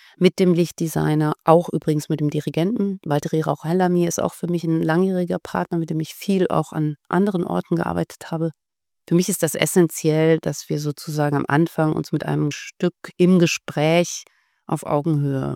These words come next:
bewegen. Also ich mache da auch keine Unterschiede. Da bringt jede Person ihre Erfahrung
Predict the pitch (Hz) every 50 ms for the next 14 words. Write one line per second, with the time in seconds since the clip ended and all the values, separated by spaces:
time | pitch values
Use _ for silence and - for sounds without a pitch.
0 | - _ - 160 151 147 143 131 131 131 - - - - - - - 147 - 135
1 | 139 - _ _ _ _ _ _ _ _ _ - - - 156 151 - 156 - 156
2 | 156 - - - 151 151 156 - 175 175 165 175 160 - - - 175 165 160 151
3 | 156 151 151 156 - _ _ _ _ - 151 147 - 156 156 151 - 156 156 170
4 | 170 156 175 165 160 160 - - 165 151 156 160 156 160 160 160 156 156 151 151
5 | - - - 156 160 165 165 160 165